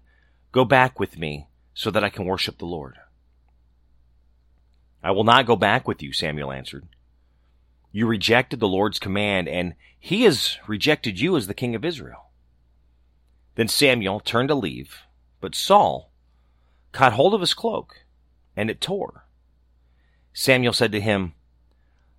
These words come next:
"The Lord has torn the kingdom of Israel away from you today, and given it to someone who is a better man than you." Israel's majestic God does not lie or change his mind. He is not a human being.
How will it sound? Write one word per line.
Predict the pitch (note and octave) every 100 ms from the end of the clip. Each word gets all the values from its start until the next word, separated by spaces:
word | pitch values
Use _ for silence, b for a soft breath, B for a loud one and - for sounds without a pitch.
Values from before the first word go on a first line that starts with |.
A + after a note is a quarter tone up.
| -
"The | F#2+
Lord | A2+ D3 C#3
has | B2+ -
torn | - C3 D#3+ G2 C#2+ C#2+ _ -
the | -
kingdom | - A#2+ G#2
of | F2+
Israel | A2 F#2 D2+ D#2
away | E2 E2+ F2 F2 -
from | - F2
you | F#2
today, | - G2 C#2 A1+ _ _ _ _ _ _ b b b
and | - A2+ F#2+
given | G3 A3+
it | C3 -
to | A#2+ A2 F#2
someone | - G3+ G3+ E3+
who | C#3+ B2
is | F#2 - _ _ _ _ _ A#2
a |
better | A2+ G#3 A3+
man | B2+ F2+ A#1 A#1 C2
than | F2+
you." | E2+ B1+ - _ _ _ _ _ _ _ _ _ _ _ _ -
Israel's | B2+ A#2+ C3+ A#2 G#2
majestic | F#2 C3+ D3 - G2+ E2+
God | F2+ E2+ D2+
does | E2
not | F2 F#2 D2
lie | F2 E2+
or | F2 E2+
change | - F2 E2
his | D#2
mind. | D2+ C#2+ C2+
He | B2 A#2+
is | F#2 B B B
not | A#2+ G3
a | A#3+
human | - G3 D#3+
being. | C3 F#3 B2 -